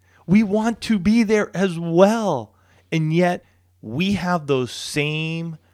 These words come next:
thoughts that are going through our mind about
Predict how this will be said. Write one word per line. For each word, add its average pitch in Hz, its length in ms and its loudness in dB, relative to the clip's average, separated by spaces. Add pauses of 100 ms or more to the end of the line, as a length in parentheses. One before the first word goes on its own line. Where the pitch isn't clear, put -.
(500)
thoughts 131 500 -2
that 117 160 -6
are 107 80 -4
going 110 260 -6
through 107 200 -10 (200)
our 160 200 2
mind 104 680 -4 (640)
about 117 520 -2